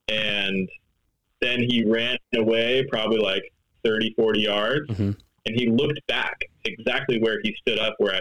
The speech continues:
Speaker 1: shot at him.
Speaker 2: Yep.
Speaker 1: And we kinda realized at that moment, and I nocked another arrow,
Speaker 2: Yep.
Speaker 1: and we realized, like,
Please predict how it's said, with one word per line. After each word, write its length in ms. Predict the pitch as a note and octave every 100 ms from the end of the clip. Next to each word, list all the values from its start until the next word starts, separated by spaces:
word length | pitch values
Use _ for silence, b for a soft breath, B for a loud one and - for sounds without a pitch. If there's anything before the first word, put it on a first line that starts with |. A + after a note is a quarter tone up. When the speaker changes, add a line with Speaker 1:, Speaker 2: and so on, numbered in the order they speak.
| -
Speaker 1:
shot 180 | G2+ G#2+
at 120 | G2+ G2
him. 240 | F#2 - -
Speaker 2:
Yep. 200 | G2+ F#2
Speaker 1:
And 540 | G#2+ G2+ G2 F#2 F2 F2 _ _ _ _ _ _ _ _
we 120 | B2 C3+
kinda 280 | C3+ A#2 G#2+
realized 400 | B2+ B2+ A2+ A#2
at 120 | G#2 G#2+
that 140 | G2+
moment, 320 | A#2 C3+ A#2+
and 120 | G#2+
I 100 | G2+ G#2
nocked 320 | A2 - -
another 300 | A2 G2+ F#2
arrow, 440 | A2 A#2+ G#2+ G#2
Speaker 2:
Yep. 180 | G2 F#2+ - _ A2
Speaker 1:
and 340 | G#2+ G2+ F#2+ G#2+
we 140 | A#2
realized, 360 | A2 G#2+ G2 G2+
like, 140 | G#2